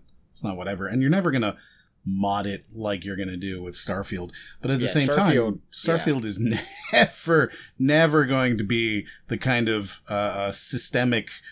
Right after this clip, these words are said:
Speaker 1: reactive game that you've got with, uh, with Baldur's Gate.
Speaker 2: Yeah. And I, I think that is one of my favorite aspects to role-playing games is you can get so many different experiences depending on the game. And I don't, I just find that very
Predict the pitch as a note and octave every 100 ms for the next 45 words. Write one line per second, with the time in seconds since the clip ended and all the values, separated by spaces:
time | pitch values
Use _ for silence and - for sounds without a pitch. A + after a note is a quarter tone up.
0 | - G#2+ G#2+ A2 A2+ - C3 G#2+ F#2 G#2+
1 | G#2+ G#2+ F#2 F2 G2 F#2+ - F#2+ F2+ -
2 | _ _ - F#2+ F#2 - F2+ F2 F2+ -
3 | F#2 E2+ E2+ - E2 - _ _ _ _
4 | _ _ _ A#2+ D3 D#2+ - _ _ D3+
5 | D#3 D#3 D3+ F#3 E3 - A#2 C3 C3+ A#2
6 | - - A#2+ A#2+ B2 A#2+ A2+ A#2 G#2 G2+
7 | F#2 G2 - G2 - G#2+ F#2 F#2 A#2 A#2+
8 | G2 F2+ F2+ E2+ F2 F#2+ A2+ - C3 B2
9 | B2+ - C3 C3+ C#3 B2 A#2 - A2+ -
10 | C3+ B2 - G2+ F2 F#2+ A#2+ A#2 G#2+ F#2
11 | D#2+ C3 C3 G#2+ G2 - _ - _ _
12 | _ _ _ - B2 A2 - F3+ - A#2+
13 | - C#3+ D3+ - - D3+ C#3+ G2+ C3 B2+
14 | B2 G#2+